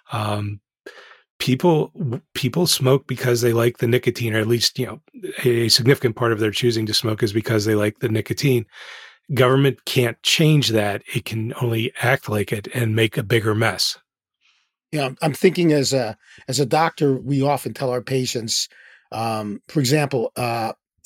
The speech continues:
Speaker 2: if you think they should take ibuprofen, uh, brand name for, one brand name for that is Advil. And, uh, the, the F D A requires a prescription for, for four hundred milligram capsules,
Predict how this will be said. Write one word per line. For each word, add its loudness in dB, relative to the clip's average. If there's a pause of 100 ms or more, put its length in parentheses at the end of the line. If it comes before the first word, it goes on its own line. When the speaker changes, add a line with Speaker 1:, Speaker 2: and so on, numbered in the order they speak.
(580)
Speaker 2:
if -4
you 2
think -2
they 2
should -2
take -2
ibuprofen, 0 (720)
uh, -10 (220)
brand -2
name 2
for, -6
one 2
brand 0
name -4
for -8
that -2
is -4
Advil. -4 (480)
And, -2
uh, 0
the, -2 (320)
the 6
F 2
D 2
A 2 (300)
requires 0
a -8
prescription -2
for, -6
for -6
four 0
hundred -4
milligram -8 (400)
capsules, -8